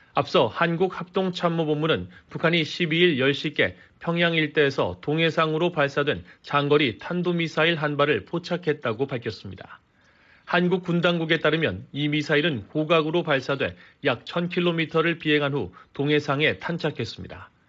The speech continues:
일본 방위성도 이날 북한의 아이씨비엠급 미사일 발사 소식을 전하며 최고 고도가 육천 킬로미터라고 발표했습니다. 북한의 아이씨비엠 발사는 지난 사월 십삼일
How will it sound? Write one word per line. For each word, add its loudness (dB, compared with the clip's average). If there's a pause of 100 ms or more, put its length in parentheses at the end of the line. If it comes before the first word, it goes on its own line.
(580)
일본 4
방위성도 0
이날 0
북한의 0
아이씨비엠급 0
미사일 0
발사 -2
소식을 -4
전하며 -4 (320)
최고 0
고도가 -2 (140)
육천 -2
킬로미터라고 -2
발표했습니다. -8 (760)
북한의 2
아이씨비엠 0
발사는 -2
지난 -2
사월 2
십삼일 -6